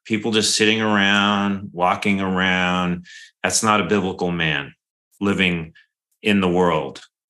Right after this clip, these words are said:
We're to make the most of our time because the days are short and the days are evil. And, uh, the last imperative in verse seventeen is understand what the will of God is. And this is why I love the idea of your podcast, Caleb,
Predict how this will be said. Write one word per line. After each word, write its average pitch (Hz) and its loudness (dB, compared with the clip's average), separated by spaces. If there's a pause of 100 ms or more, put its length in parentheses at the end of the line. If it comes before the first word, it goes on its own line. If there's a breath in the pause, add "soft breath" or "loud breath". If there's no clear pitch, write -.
(100)
We're 95 0
to 95 0
make 104 2
the 104 -2
most 101 2
of 117 -2
our 104 2
time 90 -2 (800 soft breath)
because 98 0
the 87 -6
days 98 2
are 85 -4
short 135 2
and 95 -4
the 90 -4
days 95 0
are 90 0
evil. 90 -6 (320)
And, 90 -2
uh, 85 -2
the 95 -4
last 107 2
imperative 92 0
in 87 -4
verse 82 -4
seventeen 87 -2
is 85 0
understand 85 -2
what 82 -4
the 85 -4
will 80 -2
of 78 -6
God 82 2
is. 76 0
And 80 -2
this 87 0
is 90 -4
why 90 2
I 85 2
love 90 2
the 85 0
idea 87 0
of 80 -4
your 76 -10
podcast, 95 -2
Caleb, 85 -2